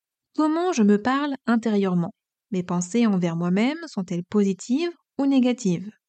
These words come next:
Est-ce que je m'adresse à moi-même de la même manière que je le ferais avec un ami ou une amie dans des situations similaires ? Comment je réagis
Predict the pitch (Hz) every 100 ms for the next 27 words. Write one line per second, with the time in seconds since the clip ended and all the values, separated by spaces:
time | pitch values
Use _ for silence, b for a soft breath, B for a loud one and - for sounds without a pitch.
0 | _ _ _ - 277 - 392 220 196 214
1 | 226 240 190 170 190 208 233 233 175 165
2 | 165 185 302 262 214 196 214 302 349 -
3 | 196 185 180 - 208 202 202 - 180 165
4 | 170 165 160 180 240 277 175 180 170 233
5 | 359 b 226 196 262 330 214 - 214 208
6 | 196 - 269 269 226 202 170 226 - _
7 | _ _ _ _ - 269 311 370 233 185
8 | 226 262 214 196 302 294